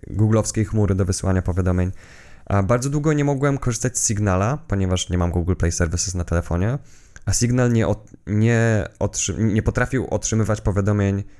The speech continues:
jeżeli nie było zainstalowanego Google Play Services. Więc więc byłem w sytuacji, w której jakby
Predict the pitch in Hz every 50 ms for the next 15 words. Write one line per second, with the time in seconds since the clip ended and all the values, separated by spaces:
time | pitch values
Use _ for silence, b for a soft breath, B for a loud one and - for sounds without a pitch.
0 | b b b b - 92 90 104 101 98 95 95 90 101 101 98 95 98 90 -
1 | 90 90 92 90 90 90 90 85 90 85 87 90 90 - - - 82 - - 78
2 | 73 - 85 - - - - - - B B B B B B B B - 92 107
3 | 110 110 - - b b b b b b b b b - _ - - - - -
4 | - - 123 107 101 104 110 127 120 113 - 110 - 120 120 123 - 110 - -
5 | 120 117 107 80 - - - 101 98 95 110 110 104 95